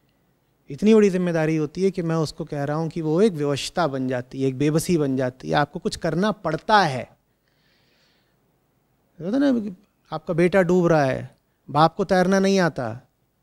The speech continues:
तो वो इंतज़ार थोड़ी करेगा कि कोई बढ़िया तैराक आए तब कुछ किया जाएगा।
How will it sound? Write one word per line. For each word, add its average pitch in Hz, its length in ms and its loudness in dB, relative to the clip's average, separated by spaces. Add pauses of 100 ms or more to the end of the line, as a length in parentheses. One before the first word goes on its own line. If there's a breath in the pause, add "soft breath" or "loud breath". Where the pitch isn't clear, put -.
(240)
तो 196 60 -2
वो 208 100 8
इंतज़ार 196 340 2
थोड़ी 233 260 0
करेगा 233 340 4
कि 208 240 0
कोई - 420 -8
बढ़िया 175 340 2
तैराक 190 520 2
आए 202 240 4
तब 196 240 -6
कुछ - 180 -6
किया 190 260 0
जाएगा। 139 440 0